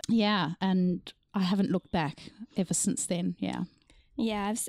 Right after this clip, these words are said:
Speaker 2: I've certainly been watching you paint, paint, paint. Right, you, you've got stuck back into it in a big way,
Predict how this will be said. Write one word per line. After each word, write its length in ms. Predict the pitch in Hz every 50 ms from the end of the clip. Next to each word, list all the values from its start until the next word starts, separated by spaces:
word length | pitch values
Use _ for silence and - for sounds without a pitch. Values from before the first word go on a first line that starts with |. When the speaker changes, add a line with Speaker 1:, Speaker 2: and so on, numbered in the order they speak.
| -
Speaker 2:
I've 200 | - 254 262 269 -
certainly 320 | - 262 247 - 240 247
been 240 | 220 233 220 220 220
watching 440 | 214 214 - - - - - 226 220
you 140 | 214 214
paint, 340 | 208 - 302 262 254 254 -
paint, 300 | - - 240 247 240 -
paint. 560 | - 262 226 233 240 - - - - - - - - - - _
Right, 340 | - 208 202 214 220 208 -
you, 280 | - 214 208 247 208 202 202
you've 240 | - 208 208 - -
got 200 | - 254 - -
stuck 720 | - - - - - - - - 233 - - - - -
back 240 | - - 156 - -
into 300 | 208 208 214 - - 202
it 60 | -
in 100 | - 196
a 40 | 196
big 220 | 196 - 202 - -
way, 340 | - 196 185 196 233 226